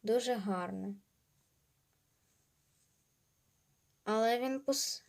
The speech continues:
пустий. Порожній він. Треба зліпити ще туди яєць.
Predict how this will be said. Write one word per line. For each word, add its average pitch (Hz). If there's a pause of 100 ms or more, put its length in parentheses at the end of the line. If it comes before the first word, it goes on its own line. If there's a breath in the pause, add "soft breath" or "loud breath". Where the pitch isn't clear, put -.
(120)
пустий. 220 (1700)
Порожній 233
він. 180 (1700)
Треба 247
зліпити 233
ще 220
туди 208
яєць. 208